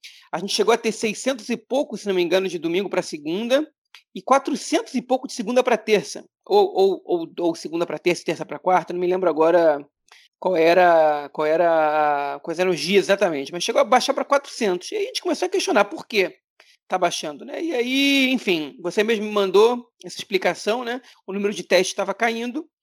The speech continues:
e com menos testes, menos contagiados. O negócio é que o número de te-, então, assim, a, tem, a, é, pra, pra ilustrar, tá? No dia dezesseis de julho, o número de testes foi de trinta e um mil, no dia dezessete foi de vinte e cinco mil, no dia dezoito foi vinte mil e no dia dezenove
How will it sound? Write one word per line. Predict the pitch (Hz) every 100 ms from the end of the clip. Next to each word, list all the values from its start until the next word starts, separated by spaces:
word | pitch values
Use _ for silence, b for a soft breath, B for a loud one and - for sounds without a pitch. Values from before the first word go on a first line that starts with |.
| -
e |
com | 226 240
menos | 233 220 233 233 -
testes, | 233 240 226 302 -
menos | 262 240 247
contagiados. | - 247 262 262 214 180 - - _ _
O | 381
negócio | 330 294 294
é | 330
que |
o | 311
número | 277 262
de | 226
te-, | - 180
então, | 214 262
assim, | 190
a, | 147 143
tem, | - 180 -
a, | 175
é, | - 156 147 135 - _
pra, | 165
pra | 156 - 233
ilustrar, | 233 190 - 160 127
tá? | 160
No | 190 _ _ - - _ 190
dia | 196
dezesseis | 151 180 - 175
de | 160
julho, | 135 175 196
o | 190
número | 185 185
de |
testes | - 156 -
foi | 156
de | -
trinta | 196 202
e | 180
um | 165
mil, | 180 240
no | 269 _ B B B B -
dia | 175
dezessete | 196 170 170 -
foi | 165
de | 160
vinte | 220
e | -
cinco | 214 -
mil, | 185 240 262 - _ _ b _
no | 202
dia | 233
dezoito | 208 170 180 175
foi | 175
vinte | 175 262 294
mil | 330 311 349
e |
no | 254
dia | 240
dezenove | 196 240 202 202 208 208